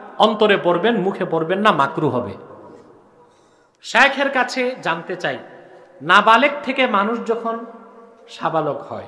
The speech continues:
নির্ধারিত কি কোনো সময় আছে? আরে ভাই, প্রশ্নটা মজার করছে না?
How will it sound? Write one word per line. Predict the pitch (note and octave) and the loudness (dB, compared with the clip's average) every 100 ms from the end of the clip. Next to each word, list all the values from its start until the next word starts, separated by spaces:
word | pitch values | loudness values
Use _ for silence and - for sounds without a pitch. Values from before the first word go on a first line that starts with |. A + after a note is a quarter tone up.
| - - - C3+ | -18 -20 -18 -8
নির্ধারিত | F#3+ F#3 F#3+ A3 A3 | -8 -4 -2 -2 -4
কি | A3 G#3+ | -10 -8
কোনো | A3+ G#3+ | -6 -6
সময় | G3+ C#3+ D3 D#3 | -6 -6 -4 -4
আছে? | E3 - C#3+ - - - - - - - | -4 -8 -12 -12 -20 -20 -20 -20 -20 -10
আরে | B2 C3+ C3 | -6 -4 -6
ভাই, | - C#3+ C#3 G#2 - - - - | -4 -4 -4 -6 -16 -20 -20 -8
প্রশ্নটা | D#3 D3+ E3+ E3 | -6 -4 -4 -2
মজার | D3+ D3+ D#3 D3+ | -2 -2 -4 -6
করছে | B2 - - | -10 -16 -14
না? | C3 | -14